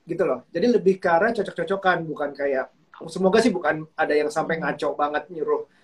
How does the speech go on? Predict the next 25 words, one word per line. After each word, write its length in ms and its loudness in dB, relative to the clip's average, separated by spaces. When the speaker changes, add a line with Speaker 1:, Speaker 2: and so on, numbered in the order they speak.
Speaker 1:
yang 160 -2
aneh-aneh 360 -2
banget, 360 4
I 100 6
don't 160 8
know. 320 -4
Tapi, 440 -2
eh, 280 2
mungkin 380 0
harus 160 0
dicocokkan 420 -4
values-nya, 540 -4
itu 160 -6
benar. 320 -6
Setiap, 500 2
eh, 260 -2
psikiater 680 0
atau 380 -2
psikolog 640 -2
atau 480 -4
itu 100 -16
ada, 140 4
harusnya 400 -2
ada, 200 -2
ada 260 -6